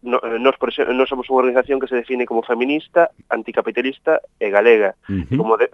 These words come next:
Speaker 1: feministas e anticapitalistas temos que estar en contra de, da instrumentalización do, do, dos corpos da muller, mentras que outras organizacións que es-, eh, son máis de dereitas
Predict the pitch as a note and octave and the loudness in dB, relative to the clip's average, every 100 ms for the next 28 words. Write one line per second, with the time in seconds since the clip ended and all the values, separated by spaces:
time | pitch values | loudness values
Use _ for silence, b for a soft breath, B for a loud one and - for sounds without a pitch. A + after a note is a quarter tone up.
0 | A#2+ A2+ B2 B2 A#2+ A#2+ A#2+ B2 B2 C3 | -8 -6 -6 -6 -10 -12 -6 -2 0 -2
1 | B2+ A2 A2+ A2+ A#2+ - A2 A2 C3 B2 | -4 -4 -4 -6 -6 -2 0 2 2 2
2 | A2 G#2 G2+ G#2 G#2+ G#2 G#2+ G#2+ G#2+ G2+ | -2 -8 -8 -8 -8 -2 0 0 -2 -8
3 | - A2+ A2+ A2 A2+ A2 B2+ A#2+ A#2 A#2 | -12 -8 -6 -6 -6 -6 -4 -2 -2 -4
4 | A#2 F2+ A2 A2+ - B2+ A#2 A#2+ A#2+ C3 | -6 -8 -6 -6 -2 -4 -2 -2 0 2
5 | C#3+ C#3+ - b b b - B2 A#2 A2+ | 2 0 -8 b b b -4 -2 0 -2
6 | B2 A#2 A#2+ B2 B2+ A#2+ C#3+ B2+ - G#2 | -2 -4 -4 -4 -4 -2 0 0 -4 -6
7 | G#2+ - A2 A2 - A#2 A2+ A2 A2+ B2 | -4 -4 -2 -2 -2 0 2 2 2 2
8 | C3 A#2+ A#2 | 2 0 -2